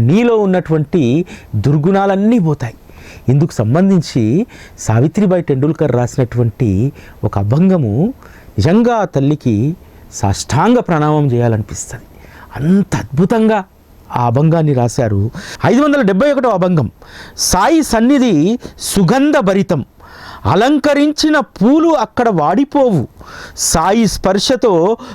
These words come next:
పెంచుకున్నవి ఆయువు, ఉప్పొంగి ఉత్సాహంతో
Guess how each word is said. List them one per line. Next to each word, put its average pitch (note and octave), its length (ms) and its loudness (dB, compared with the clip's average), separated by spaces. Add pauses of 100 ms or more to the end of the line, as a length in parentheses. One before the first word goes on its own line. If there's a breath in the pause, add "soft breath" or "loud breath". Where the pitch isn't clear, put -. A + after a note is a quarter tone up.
(160 loud breath)
పెంచుకున్నవి A#3+ 920 2 (400)
ఆయువు, A#3 400 2 (720 loud breath)
ఉప్పొంగి D4+ 540 0 (100)
ఉత్సాహంతో A#3+ 800 0